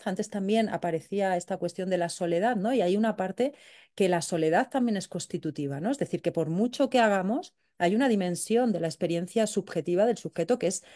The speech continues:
absolutamente singular, ¿no? Y absolutamente propia. Entonces, pensar el disenso, pensar los antagonismos, pensar la soledad y pensar la negatividad y la libertad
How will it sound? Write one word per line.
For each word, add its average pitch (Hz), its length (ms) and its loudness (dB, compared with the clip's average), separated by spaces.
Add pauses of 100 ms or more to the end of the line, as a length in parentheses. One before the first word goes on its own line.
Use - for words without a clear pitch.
(160)
absolutamente 196 800 0
singular, 180 680 0
¿no? 202 160 -2
Y 254 80 2
absolutamente 160 760 -2
propia. 220 440 0 (340)
Entonces, 190 240 0
pensar 175 320 0
el 269 160 2
disenso, 190 640 -4 (240)
pensar 196 600 2
los 220 200 -2
antagonismos, 165 840 -4 (220)
pensar 180 520 0
la 226 140 2
soledad 180 500 0 (220)
y - 80 -8
pensar 180 400 0
la 262 100 2
negatividad 180 720 0
y 220 80 -2
la 175 100 -2
libertad 156 540 0